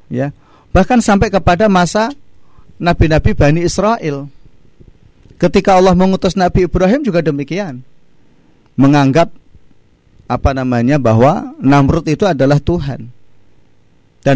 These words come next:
Namrud itu juga menyembah berhala-berhala yang dianggap Tuhan. Begitu juga nabi-nabi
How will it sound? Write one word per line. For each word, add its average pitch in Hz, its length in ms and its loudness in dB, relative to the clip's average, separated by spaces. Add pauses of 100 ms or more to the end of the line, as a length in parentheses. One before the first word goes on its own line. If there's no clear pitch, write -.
Namrud 170 320 4
itu 233 180 2
juga 180 220 0
menyembah 170 580 2 (400)
berhala-berhala 170 800 2
yang 190 140 2
dianggap 175 400 0
Tuhan. 170 480 -6 (1120)
Begitu 170 260 2
juga 214 160 4
nabi-nabi 202 400 2